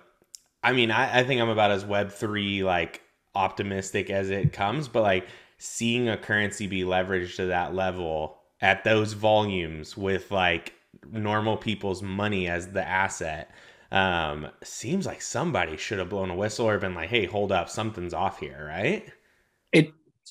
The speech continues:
Speaker 2: I think it's two things. So first of all, auditing is, I mean, it's really hard in <laughs> general, but, like, this,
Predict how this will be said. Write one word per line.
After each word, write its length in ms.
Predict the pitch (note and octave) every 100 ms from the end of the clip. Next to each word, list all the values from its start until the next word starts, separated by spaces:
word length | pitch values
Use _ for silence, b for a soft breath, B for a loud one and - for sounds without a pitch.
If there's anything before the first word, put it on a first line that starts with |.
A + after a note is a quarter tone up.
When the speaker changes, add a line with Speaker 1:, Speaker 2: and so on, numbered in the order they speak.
| - -
Speaker 2:
I 240 | F3+ A3+
think 540 | - B2+ A2+ - - - -
it's 180 | B2+ -
two 180 | E3
things. 240 | B2+ G#2 -
So 100 | B2+
first 260 | F#3 F#3
of 80 | D#3
all, 140 | B2+ A2
auditing 420 | A#2 D3+ D#3 B2+
is, 380 | A2 G2 - - _ _ -
I 80 | B2
mean, 300 | A2 F#2 F#2 -
it's 160 | C#3 D#3
really 180 | A#2+
hard 440 | E2+ E2 D#2+ C#3 -
in 100 | C3
<laughs> 0 |
general, 520 | - - C#3+ - G#3
but, 260 | - C3 A#2 B B B
like, 320 | C#3 B2+ - _ _ _ - C#3+ -
this, 400 | C#3+ D3+ -